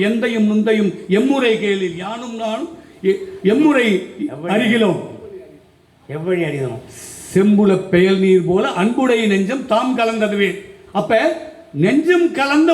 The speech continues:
Speaker 1: ஒரு காலத்தில் க-, திருமணம் நடந்தது. இப்பெல்லாம் எப்படி நடக்குது தெரியுங்களா? மேட்ரிமோனியல் வச்சுக்கிட்டு எப்படி புடவையில,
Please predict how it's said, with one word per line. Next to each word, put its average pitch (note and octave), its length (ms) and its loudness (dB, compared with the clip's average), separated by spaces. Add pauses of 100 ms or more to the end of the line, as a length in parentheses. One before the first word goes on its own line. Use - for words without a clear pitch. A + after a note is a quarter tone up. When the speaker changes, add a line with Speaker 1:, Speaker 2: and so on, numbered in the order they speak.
Speaker 1:
ஒரு B3 160 -2
காலத்தில் A#3 540 -2
க-, F#3+ 120 -2 (120)
திருமணம் A3+ 380 0
நடந்தது. D#3+ 320 -2 (380)
இப்பெல்லாம் A3 300 -2
எப்படி A3+ 220 -2
நடக்குது G3+ 280 -2
தெரியுங்களா? G#3 300 -4 (680)
மேட்ரிமோனியல் C4 880 2
வச்சுக்கிட்டு A3 420 -2 (1080)
எப்படி C#4+ 260 2 (600)
புடவையில, B3 480 -2